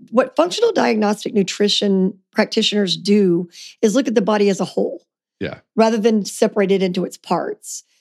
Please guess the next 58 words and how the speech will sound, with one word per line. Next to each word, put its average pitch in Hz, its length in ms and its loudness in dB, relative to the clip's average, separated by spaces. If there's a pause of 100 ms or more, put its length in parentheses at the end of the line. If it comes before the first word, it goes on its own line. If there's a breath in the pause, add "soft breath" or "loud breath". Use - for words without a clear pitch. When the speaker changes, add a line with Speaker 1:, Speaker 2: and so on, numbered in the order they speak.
Speaker 1:
So 226 580 2
I 240 160 0
like 277 280 0
to 226 80 -2
use 202 200 2
the 190 100 0
analogy 185 540 0
of 180 140 -2
a - 20 -4
tree. - 680 -6 (540)
And 202 480 2 (140)
<laughs> - 120 -20
I'll - 300 -16 (120)
use - 160 -6
my 190 180 2
own 190 160 2
here, 185 160 2
it's 185 120 -4
kind 180 140 -2
of 170 80 -4
funny, 185 240 0
but, 190 220 0
um, 185 220 0 (640 loud breath)
when 247 240 4
we 262 100 4
look 285 160 2
at 302 60 2
a 285 80 0
tree 208 340 4
and 196 100 2
the 196 60 0
tree's 214 400 0
leaves 220 380 2
aren't 190 180 0
doing 185 260 2
well, 175 280 0
let's 208 180 -2
say 220 60 0
Speaker 2:
Mm-hmm. 202 60 2
Speaker 1:
we 208 80 2
have 196 120 0
some 190 280 -2 (200)
leaves 202 240 2
that 208 100 2
are 196 80 0
turning 190 300 0
brown 175 520 0
and 180 140 -2
some 180 140 -8
leaves 190 200 0
that 202 120 0
are 202 60 -2
spotted 175 600 -2
and 185 100 0
maybe 190 240 0
some 190 200 -6
leaves 196 260 -2
with 185 160 -2